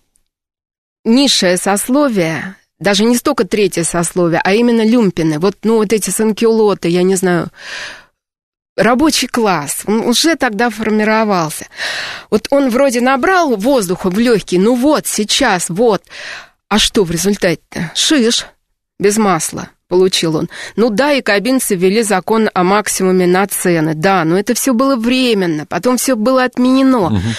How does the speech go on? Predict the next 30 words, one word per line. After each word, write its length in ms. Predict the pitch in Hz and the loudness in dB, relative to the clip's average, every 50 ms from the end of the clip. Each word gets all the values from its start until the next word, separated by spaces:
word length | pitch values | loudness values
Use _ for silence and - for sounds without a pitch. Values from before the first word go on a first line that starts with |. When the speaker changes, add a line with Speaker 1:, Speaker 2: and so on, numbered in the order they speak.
| - - - | -8 -4 0
Speaker 1:
Ну 180 | 226 269 311 320 | 2 4 4 4
лучше-то 520 | 302 339 330 294 202 - - - - 202 | 4 4 2 2 0 -2 -4 -4 -2 0
люди 300 | 196 208 240 233 175 175 | 0 2 2 0 0 0
жить 320 | 175 175 208 226 - - 175 | 0 0 0 -2 0 0 -2
не 80 | 175 | -2
стали. 480 | - - - - 202 214 214 208 175 - | -2 -2 -2 0 0 2 2 0 -2 -4
Более 480 | - 165 160 190 208 233 247 240 214 196 | -4 -2 0 2 2 4 2 2 0 0
того, 480 | - - 185 190 170 175 160 131 101 - - - - - - - - | -2 -2 -2 -2 -2 -2 -4 -4 -6 -10 -14 -14 -12 -12 -12 -8 -4
в 60 | 180 196 | 0 0
результате 500 | 190 180 180 175 - 240 240 233 220 190 | 2 0 0 0 0 0 0 0 0 0
революции 540 | 180 180 190 196 208 233 226 - - 180 | 2 2 2 2 2 0 0 -2 -4 -4
страна-то, 500 | 165 - - 190 202 202 214 208 170 170 | -4 -2 -2 0 0 2 0 0 -2 -2
в 60 | 156 175 | -2 -2
общем-то, 720 | 185 - - - 170 165 - 160 160 160 160 - 165 151 | -2 -2 -2 -2 -2 -2 -2 -2 -2 -2 -2 -2 -2 0
разваливалась, 720 | 170 185 170 175 196 233 247 240 214 175 170 156 156 - | 0 0 0 0 0 0 0 0 0 0 -2 -2 -4 -4
экономика-то. 600 | - - 196 202 220 202 170 151 143 - - - - - - _ _ - _ _ _ _ _ _ _ _ _ _ _ _ - - - - - | -2 0 0 2 2 2 0 -2 -4 -10 -20 -20 -20 -20 -20 _ _ -20 _ _ _ _ _ _ _ _ _ _ _ _ -20 -20 -20 -8 -4
Мануфактуры-то 880 | - 247 226 220 196 - 233 233 - - 277 262 226 190 - - 165 170 | 0 0 2 2 0 0 -2 -2 -2 -2 0 0 0 0 0 -2 -4 -4
жгли, 560 | 170 170 160 180 202 208 226 247 254 254 240 - - _ _ - - _ | -2 -2 0 0 0 0 0 0 0 -2 -4 -6 -12 _ _ -20 -14 _
фабрики-то 600 | - 220 233 226 185 190 180 - - - - 180 | -2 0 0 0 0 -2 -4 -4 -6 -6 -2 0
разоряли, 840 | 190 202 190 180 202 202 202 208 220 240 240 247 233 185 - 165 175 - - - - - - | 0 0 2 2 2 2 2 2 2 2 0 0 0 -2 -6 -8 -12 -16 -16 -16 -16 -8 -2
люди-то 400 | - 208 247 196 196 - - 170 | 0 0 0 0 -2 -4 -4 -2
перестали 480 | - 214 208 208 - - 233 220 214 208 | 0 0 0 0 0 0 0 0 2 2
рабоч-, 560 | 202 196 190 190 185 214 226 226 - - - | 2 0 0 0 0 0 0 0 -2 -4 -2
работать 560 | - 190 185 196 180 220 233 - 208 175 - | 0 0 0 0 0 0 -2 0 -2 -4 -2
толком, 460 | _ - 196 180 165 - 180 170 170 165 | _ 0 0 0 0 0 0 0 2 2
а 360 | 170 175 170 170 170 160 165 | 2 2 0 0 0 0 -2
в 60 | 160 | -2
основном 400 | 175 - - 180 190 202 202 196 | -2 -2 0 0 2 2 2 0
на 80 | 196 180 | 0 -2
площадях 720 | - 190 190 185 - - 185 175 233 247 269 262 - - | 0 0 0 0 0 -2 0 0 0 0 0 -2 -4 -10